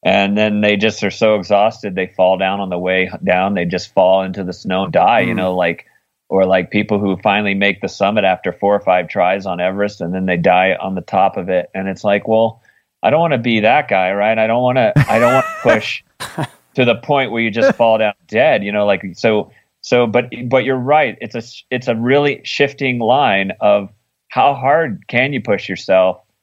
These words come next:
Speaker 1: um, and, and how do you accept the suffering and just kind of accept it in, not fight it, you know? It's like, almost like pain. When you fight it, sometimes it's the worst thing you do. Um,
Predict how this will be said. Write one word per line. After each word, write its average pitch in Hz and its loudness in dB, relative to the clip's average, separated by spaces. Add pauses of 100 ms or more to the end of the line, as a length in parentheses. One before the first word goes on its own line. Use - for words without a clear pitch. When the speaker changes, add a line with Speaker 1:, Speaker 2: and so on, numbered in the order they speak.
(420)
Speaker 1:
um, 98 -2 (160)
and, 113 2
and 113 2
how 131 0
do 135 0
you 117 0
accept - -2
the 104 -10 (320)
suffering 117 -2
and 101 -6
just - -8
kind 117 -2
of 101 0
accept 120 -2
it 104 -4
in, 104 0 (560)
not 113 0
fight 117 2
it, 90 -2
you 101 -6
know? 104 -2
It's - -4
like, 120 2
almost 117 -4
like 101 0
pain. 101 -2
When 101 -4
you 98 -2 (380)
fight 117 2
it, 104 -6
sometimes 101 -4
it's 95 -10
the 95 -2
worst 104 0
thing 95 -2
you 92 0
do. 87 0 (640)
Um, 120 0